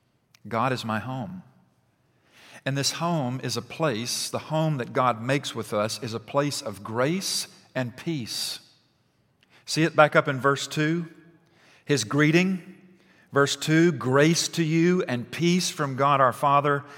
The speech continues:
and the Lord Jesus Christ." What is grace? You get grace in verse two, "Grace to you." You get it in verse six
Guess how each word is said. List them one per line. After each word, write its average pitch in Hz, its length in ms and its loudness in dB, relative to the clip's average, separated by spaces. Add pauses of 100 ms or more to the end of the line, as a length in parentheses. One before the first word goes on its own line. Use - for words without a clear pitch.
(220)
and 123 140 -2
the 123 60 0
Lord 135 440 4 (600)
Jesus 135 380 -6
Christ." - 680 -6 (800)
What 135 140 -4
is 143 100 -6
grace? 120 540 -2
You 123 40 -8
get 120 200 -4
grace 131 340 2
in 110 80 -4
verse 117 240 0
two, 180 320 2
"Grace 135 320 2
to 151 100 -6
you." 151 240 0 (300)
You 123 80 -4
get 131 100 2
it 120 100 0
in 110 60 -6
verse 113 220 2
six - 720 0